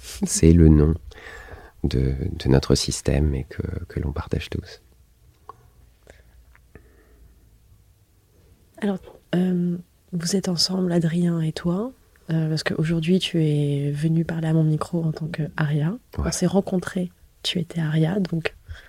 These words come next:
Speaker 2: on s'est dit qu'on allait rester dans cette même énergie parce que c'est comme ça qu'on a eu notre coup de cœur.
Speaker 1: Mhm.
Speaker 2: Euh, pourquoi le terme marié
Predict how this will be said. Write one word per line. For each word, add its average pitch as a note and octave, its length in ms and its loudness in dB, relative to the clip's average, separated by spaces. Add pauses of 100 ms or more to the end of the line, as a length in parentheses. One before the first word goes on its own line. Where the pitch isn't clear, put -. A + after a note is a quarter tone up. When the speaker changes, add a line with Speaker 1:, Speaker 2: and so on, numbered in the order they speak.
(240)
Speaker 2:
on E3+ 40 -10
s'est - 140 -4
dit E3+ 120 -2
qu'on F3 120 -6
allait D#3 140 -2
rester E3+ 280 0
dans E3+ 60 -6
cette - 200 -8
même E3+ 120 0
énergie D#3+ 420 2
parce F3+ 220 -2
que D3 200 -2
c'est - 180 -10
comme D#3 180 2
ça E3+ 160 -4
qu'on C#3+ 340 0
a D3+ 60 -2
eu D3+ 80 4
notre D3+ 200 0
coup - 120 -6
de - 60 -12
cœur. E3 320 -4 (180)
Speaker 1:
Mhm. D2+ 320 -2 (880)
Speaker 2:
Euh, D#3+ 460 0 (1080)
pourquoi A#3 380 -6
le G3+ 120 2
terme F3+ 360 2
marié F3 800 2